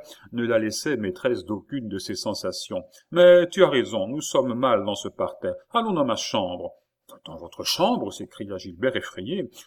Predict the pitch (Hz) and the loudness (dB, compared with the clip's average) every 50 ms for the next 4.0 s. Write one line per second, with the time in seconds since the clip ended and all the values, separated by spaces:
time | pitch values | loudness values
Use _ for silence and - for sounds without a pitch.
0 | _ - - 165 - - - - - - 233 233 190 135 110 104 90 - _ _ | _ -16 -14 -14 -12 -12 -10 -10 -8 -6 -4 -2 -2 -2 -2 -2 -6 -8 _ _
1 | _ _ _ _ - - 95 87 - - 107 107 - - 123 117 - - 143 139 | _ _ _ _ -8 -6 -6 -6 -6 -6 -8 -8 -2 2 4 4 4 2 0 2
2 | 135 131 120 110 95 90 - - - _ _ _ _ _ _ - - - - - | 4 6 6 6 4 0 -4 -10 -20 _ _ _ _ _ _ -10 -10 -8 -8 -10
3 | - - 101 92 - 110 - - - - 92 90 90 107 139 - - 92 92 - | -12 -12 -14 -12 -12 -12 -12 -12 -12 -10 -10 -6 -4 -4 -2 -2 -4 -6 -8 -8